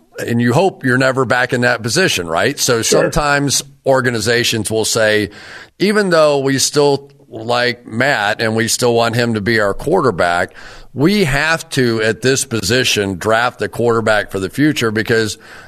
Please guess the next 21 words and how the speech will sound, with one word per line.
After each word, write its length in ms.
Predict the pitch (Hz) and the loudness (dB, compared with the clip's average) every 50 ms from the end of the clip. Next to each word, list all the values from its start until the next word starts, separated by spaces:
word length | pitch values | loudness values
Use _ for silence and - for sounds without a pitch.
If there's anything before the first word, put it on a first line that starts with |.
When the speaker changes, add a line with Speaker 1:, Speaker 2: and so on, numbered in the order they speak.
| - - - - - - | -20 -20 -20 -16 -10 -6
Speaker 1:
y-, 140 | 135 127 - - - - | -6 -6 -6 -8 -12 -6
there's 260 | 120 131 135 123 110 | -2 -2 0 0 0
not 220 | 135 165 175 160 147 | 0 0 0 0 0
many 200 | 156 156 156 139 | 0 0 2 2
success 520 | 127 - 131 113 - - 151 147 147 - | 0 0 0 0 0 2 2 2 0 0
stories 360 | - - 120 117 113 110 104 | -2 0 0 0 2 0 0
that 120 | 101 110 - | -2 -2 -2
come 180 | - 120 117 | -2 -2 0
out 140 | 117 113 113 | 0 0 0
of 40 | 104 | 0
the 80 | 104 107 | -2 -2
late 460 | 101 104 113 120 117 117 113 - - _ _ _ _ _ _ _ _ _ _ - | 0 0 0 0 0 -2 -4 -6 -10 _ _ _ _ _ _ _ _ _ _ -6
into 340 | - 131 131 127 120 120 107 | -2 0 0 2 2 0 0
first 380 | - - 123 120 117 - - | 0 0 0 2 2 0 0
round 540 | 110 113 110 110 110 107 107 107 107 104 90 | 2 2 2 2 2 2 0 0 -2 -4 -6
superstar 920 | 92 110 - - - - - - 127 107 107 110 - - - 104 101 98 92 | -8 -10 -12 -8 -6 -2 0 0 0 0 0 -2 -4 -2 0 2 2 2 0
quarterbacks. 720 | - 104 104 98 90 78 71 69 65 - - - - - _ - - - - _ _ _ - _ _ _ - - - - - - - - - - - - _ - - - - - - - - - | 0 0 0 0 0 -2 -2 -4 -4 -4 -4 -6 -6 -6 _ -16 -20 -20 -20 _ _ _ -20 _ _ _ -20 -20 -20 -20 -20 -20 -20 -20 -20 -20 -20 -20 _ -20 -20 -20 -20 -20 -20 -20 -10 -4
Speaker 2:
Yeah, 240 | - - - - - - - | -2 -2 -2 -2 -4 -2 2
so 340 | 190 190 170 156 160 156 - | 4 4 4 4 2 0 -2
obviously 440 | - 208 196 170 - - - 143 139 | -2 -2 0 -2 -2 -2 0 0 0
everything 800 | 151 165 165 135 135 156 143 139 131 120 117 107 104 - - | 2 0 0 -2 0 0 0 0 0 -2 -4 -6 -8 -10 -16